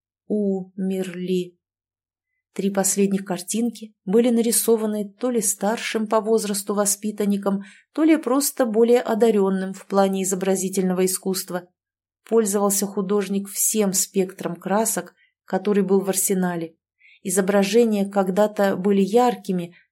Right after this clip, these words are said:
хотя сейчас сильно выцвели. На первом рисунке была девочка, похожая на принцессу. Пышный наряд, волосы до пояса,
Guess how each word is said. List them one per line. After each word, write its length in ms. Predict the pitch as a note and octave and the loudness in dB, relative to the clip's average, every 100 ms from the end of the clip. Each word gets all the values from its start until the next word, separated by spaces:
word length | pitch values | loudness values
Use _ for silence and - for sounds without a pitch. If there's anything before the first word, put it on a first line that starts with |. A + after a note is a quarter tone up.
| _ | _
хотя 320 | - F#3+ G3 | -10 -6 -2
сейчас 480 | F#3+ G3 - A3+ G#3 | -2 -2 -2 -2 0
сильно 460 | - G3 F#3 F3+ E3+ | 0 0 -2 -2 -4
выцвели. 600 | F3 F3 - E3 E3 - _ _ _ _ _ - | -4 -4 -4 -6 -8 -14 _ _ _ _ _ -4
На 140 | F#3+ | -2
первом 400 | F#3+ C4+ B3+ A3+ | 2 2 2 2
рисунке 640 | G3 G3 G#3 F#3 F3+ E3 - _ | 2 0 0 -2 -4 -12 -14 _
была 280 | F#3+ G#3+ B3 | -2 2 4
девочка, 520 | A3 B3 F#3+ F#3+ - | 4 2 2 0 -6
похожая 500 | D#3+ F#3 - F#3+ F#3 | -6 -4 0 0 0
на 120 | F#3 F#3 | -2 -2
принцессу. 760 | F#3 F#3 - F#3 F3+ - E3+ _ _ _ _ | -2 -2 0 0 0 -4 -8 _ _ _ _
Пышный 380 | G3 F#3+ - F3 | -2 0 -2 -4
наряд, 540 | E3 E3+ E3+ A3 A3 _ _ | -6 -2 0 0 -2 _ _
волосы 560 | - D#3+ F#3 A3+ A3 A3 | -12 -2 2 4 2 2
до 140 | G3 | 2
пояса, 600 | G3 G3+ G3+ G3 - F#3+ | 0 2 2 2 0 -4